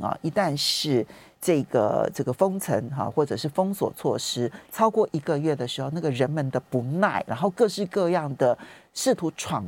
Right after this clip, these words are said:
关的事情为什么会出现？其实就是正常的人性，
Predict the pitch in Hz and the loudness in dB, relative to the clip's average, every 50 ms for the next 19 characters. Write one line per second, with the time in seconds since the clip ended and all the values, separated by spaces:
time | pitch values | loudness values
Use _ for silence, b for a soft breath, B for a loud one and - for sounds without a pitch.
0 | 151 - - 180 185 180 170 151 135 - - 147 117 - - - - - - 226 | -2 0 2 2 2 2 0 0 -2 -2 -2 -4 -4 -4 -8 -10 -8 0 2 2
1 | 208 - 135 107 - - 127 - - - 117 113 120 - - - 123 - B B | 2 2 -2 -4 -4 -4 -4 -4 -6 -6 -6 -6 -6 -6 -4 -4 -4 -4 B B
2 | B B B - - 269 - 285 - 262 220 - 214 202 - - _ - - 220 | B B B -12 -10 -8 -6 -4 -4 -4 -2 0 0 0 0 0 _ -4 -2 -2
3 | 175 175 - - 117 127 131 120 110 92 - - - - - 208 - | -2 -4 -8 -8 -6 -6 -4 -4 -4 -6 -6 -8 -8 -6 -4 -4 -6